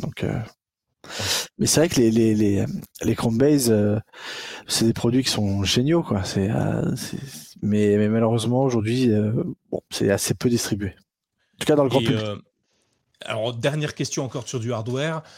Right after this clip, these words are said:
Speaker 2: Euh, une autre chose qu'on utilise beaucoup à la rédaction et un peu partout, on en parle très, très souvent. Malheureusement, c'est pas vers vous. Alors du coup, peut-être que ça va vous inspirer. Euh, les tablettes tactiles, les, les, les Chromebooks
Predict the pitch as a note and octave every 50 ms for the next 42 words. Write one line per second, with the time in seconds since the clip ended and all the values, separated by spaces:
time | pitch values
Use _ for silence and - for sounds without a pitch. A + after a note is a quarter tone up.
0 | - - - - - A#2 A#2 A#2+ A#2+ A#2 A2+ - - - - D3+ D3+ D#3 E3 D#3
1 | - - E3+ D#3+ - - - B2 B2 B2 B2 A2+ - C#3+ C3+ A#2+ A2 G#2+ B2+ C#3+
2 | - - - D#3 D#3 E3 E3 C#3+ A2 A2 G#2+ G2+ A#2 A2+ G#2+ A#2 G#2+ - - -
3 | B2+ B2 B2+ B2+ B2 A2 G#2+ G#2 G#2 G#2 B2 A#2 B2 - - - C3+ C3 A2+ G2+
4 | G#2 - A2 G#2 - - - C#3 B2+ - - B2 A#2 - - B2 A2+ C3 D#3 E3
5 | - - - - - - - B2 C3 C#3+ D3 D3+ C#3 D3 C#3 C3 D3+ E3 F3+ G3
6 | G#3 G#3 - - - - C3 - - E3+ E3+ D3+ D3 C#3 - C#3 B2 C#3 D#3+ G3
7 | G#3+ C3 A2+ A2+ A#2 A#2+ B2+ A#2+ - A3 A#3+ A3+ - C#3+ C3 - F3+ F3+ - -
8 | B2+ A#2+ B2+ B2+ A#2+ - - G#2+ A2 A2+ A#2 A2+ G#2+ A#2+ A#2 - - - A#2+ A2+
9 | D#3 F#3+ G3+ - - - - - - - - A#2 A#2 A#2 A2+ A#2 A2+ A2 - -
10 | A#2 A#2 B2+ B2+ C#3 C#3 - - B2+ A#2 A#2+ D#3 D#3 - - - B2+ B2 - -
11 | - E3+ - - B2+ B2+ B2+ A#2+ - _ _ _ _ _ _ _ - A#2 A#2 A2
12 | G#2 - - A#2 A2 - - - C3+ C3 A#2+ B2+ E3+ E3+ - - -